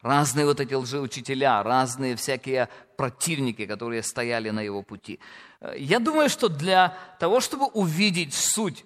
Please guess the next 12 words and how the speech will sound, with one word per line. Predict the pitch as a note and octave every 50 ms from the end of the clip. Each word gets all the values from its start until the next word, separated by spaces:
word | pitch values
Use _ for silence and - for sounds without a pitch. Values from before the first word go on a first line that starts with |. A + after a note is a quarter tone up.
| _ -
того, | C#3 C#3 D3+ F3 F3
что | - - D#3
Павел | C3+ - F3 D3+ C#3 B2+ B2 A2+
пишет | - - D3+ C#3 A#2 - B2+ A#2
здесь, | A#2+ B2+ C#3+ G3+ B3 A#3+ - -
это | B3 B3 - A3
не | G3 F3 D#3
так | - D#3 B2 - -
важно. | A#2+ A#2+ A2 F#2 - - - - _ _ _ _ _ _ _ _ _ _ _ _ _ _ _ _ _ _ _ _ _ _ _ _ _ _ _ _ _ _
Важно | - B2 D#3 A3+ B3+ C#4 B3 B3+ D4+ C#4+
несколько | A#3+ A#3 A#3+ - - - G#3+ G#3+ A3 F#3+
факторов. | - - F3+ B2+ - - - G2 C#2